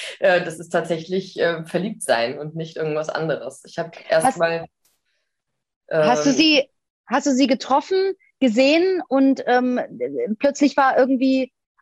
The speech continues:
Speaker 2: alles anders in deinem Kopf? Also ich, äh, kann mir ja vorstellen, dass das ja auch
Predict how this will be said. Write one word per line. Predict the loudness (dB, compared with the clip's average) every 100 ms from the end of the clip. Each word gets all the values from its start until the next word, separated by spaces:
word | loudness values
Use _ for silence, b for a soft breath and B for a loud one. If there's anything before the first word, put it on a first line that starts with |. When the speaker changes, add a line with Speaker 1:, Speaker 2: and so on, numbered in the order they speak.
| -2
Speaker 2:
alles | -2 0
anders | -2 0 -2
in | -2
deinem | -2 -2
Kopf? | -2 -2 -2
Also | -2 2 2 2 _ _ _
ich, | -16 -16 -18 -16
äh, | -16 -14 -16 -6
kann | 0 4
mir | 4
ja | 4
vorstellen, | 0 0 -2
dass | -4
das | -4
ja | -2
auch | -2